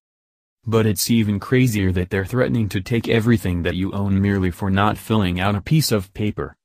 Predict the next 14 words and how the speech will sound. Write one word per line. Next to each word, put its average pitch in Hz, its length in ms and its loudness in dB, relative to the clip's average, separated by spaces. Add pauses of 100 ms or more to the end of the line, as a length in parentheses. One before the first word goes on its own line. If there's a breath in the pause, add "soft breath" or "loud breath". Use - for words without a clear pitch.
without 110 360 2
any 107 180 2
due 107 240 2
process 113 560 0
whatsoever. 104 880 0 (640)
Oh, 110 380 2 (180)
and 92 180 0
on 95 180 2
top 98 260 2
of 90 140 0
civil 107 340 2
asset 92 460 -2
forfeiture 110 640 0
penalties, 98 600 -6